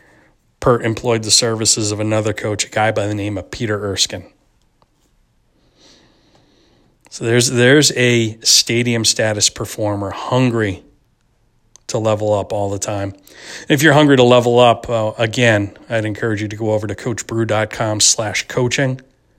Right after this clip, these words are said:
coachbrew dot com slash coaching. And thanks for listening. If you want to share this up or, uh, you have some feedback for me on the podcast, or you have, uh, any questions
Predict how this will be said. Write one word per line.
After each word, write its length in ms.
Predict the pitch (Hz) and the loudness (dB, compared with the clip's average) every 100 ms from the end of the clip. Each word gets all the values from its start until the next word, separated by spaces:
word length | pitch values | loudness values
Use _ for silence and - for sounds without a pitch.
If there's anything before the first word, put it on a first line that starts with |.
| _ - - _ | _ -20 -20 _
coachbrew 720 | - - 127 - 127 123 120 120 _ - | -10 -4 -4 -4 0 2 2 -4 _ -8
dot 260 | 98 107 - | -4 -4 -4
com 400 | 113 104 104 - - | -4 -4 -6 -8 -4
slash 540 | - - 104 107 - | -2 -2 -2 -4 -4
coaching. 500 | - 98 90 107 98 - _ _ _ _ _ _ _ _ _ _ _ _ _ _ _ - | -6 -8 -6 -8 -8 -16 _ _ _ _ _ _ _ _ _ _ _ _ _ _ _ -6
And 480 | 104 101 101 98 98 | -4 -2 -4 -6 -10
thanks 600 | - - - - 101 104 | -14 -16 -14 -10 -6 -4
for 140 | - 110 | -4 -2
listening. 520 | 113 131 175 165 160 - _ _ _ _ _ _ | 0 2 2 0 -2 -8 _ _ _ _ _ _
If 160 | - | -16
you 60 | 120 | -12
want 160 | 101 | -8
to 60 | 95 | -2
share 260 | - 113 113 | -2 0 0
this 260 | 117 107 | 0 0
up 260 | 127 151 - - - - _ | 2 0 -4 -20 -20 -20 _
or, 400 | - 107 104 107 | -10 -8 -8 -6
uh, 220 | 107 104 98 - - - - - - | -4 -4 -6 -12 -20 -20 -20 -20 -6
you 60 | |
have 80 | 113 | -2
some 160 | - 110 | -2 -2
feedback 520 | - 117 120 131 139 | -6 -4 2 2 2
for 220 | - 139 | 0 -2
me 100 | 147 | -2
on 140 | 143 139 | -4 -4
the 40 | |
podcast, 720 | 139 143 143 160 160 160 - | 0 0 0 -4 -4 -4 -6
or 60 | 104 | -8
you 180 | 104 | -8
have, 160 | 104 104 | -8 -8
uh, 60 | 104 | -8
any 240 | 107 104 | -6 -8
questions 720 | - 131 123 - 156 147 - | -4 -2 -2 -2 -2 -2 -4